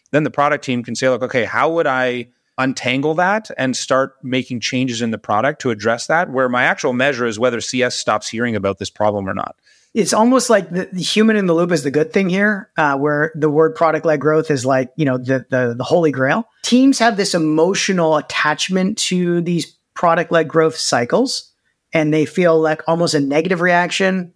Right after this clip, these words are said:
Speaker 2: a negative emotional reaction to human in the loop, product-led growth cycles. How do you recommend early stage teams deal with the ability to put te-, uh, like, humans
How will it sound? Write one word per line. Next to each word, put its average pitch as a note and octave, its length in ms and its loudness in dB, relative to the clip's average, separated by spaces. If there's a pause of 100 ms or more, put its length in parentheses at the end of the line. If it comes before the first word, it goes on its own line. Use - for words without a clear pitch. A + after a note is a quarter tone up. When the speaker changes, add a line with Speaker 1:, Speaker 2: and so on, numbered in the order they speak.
Speaker 2:
a D3 60 -2
negative E3 360 2
emotional E3 400 0
reaction D#3 340 0
to D3 100 -2
human D3+ 340 -2
in D3 100 0
the C3+ 80 0
loop, C#3+ 340 -4
product-led E3 500 2
growth D#3 220 0
cycles. D#3+ 500 -2 (120)
How A#3 240 2
do C#4+ 100 2
you C4+ 240 4
recommend D3+ 800 0 (400)
early F3+ 260 2
stage E3 400 -2
teams D3+ 480 -2
deal F3+ 420 2
with D#3+ 280 0
the D3 440 0 (200)
ability A3+ 340 4
to G3 100 -2
put - 300 -2
te-, - 320 -2
uh, D#3 300 0
like, D3 200 0
humans F#3 280 2